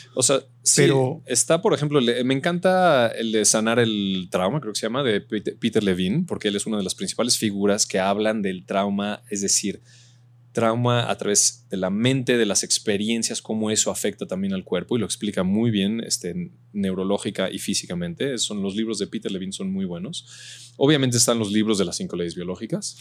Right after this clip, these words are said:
Speaker 2: ¿Cuál, cuáles son las cinco leyes biológicas? Ya las has mencionado tanto.
Speaker 1: Eh, desde el podcast pasado también fue en base a esto.
Speaker 2: Sí, sí, sí.
Speaker 1: En mi experiencia, porque he explorado en muchas áreas, las cinco leyes biológicas fueron unos descubrimientos que se hicieron en los años ochentas, el doctor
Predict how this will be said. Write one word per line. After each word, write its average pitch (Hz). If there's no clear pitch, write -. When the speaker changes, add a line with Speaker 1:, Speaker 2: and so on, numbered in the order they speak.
Speaker 2:
¿Cuál, 196
cuáles 196
son 190
las 160
cinco 160
leyes 151
biológicas? 139
Ya 147
las 151
has 151
mencionado 160
tanto. 156
Speaker 1:
Eh, 131
desde -
el 117
podcast 139
pasado 143
también 143
fue 151
en 117
base 113
a 139
esto. 220
Speaker 2:
Sí, 156
sí, 156
sí. 143
Speaker 1:
En 117
mi 175
experiencia, 175
porque 92
he -
explorado 101
en 92
muchas 104
áreas, 98
las 101
cinco 139
leyes 131
biológicas 113
fueron 113
unos 113
descubrimientos 98
que 98
se 95
hicieron 101
en 110
los 101
años 107
ochentas, 101
el 98
doctor 95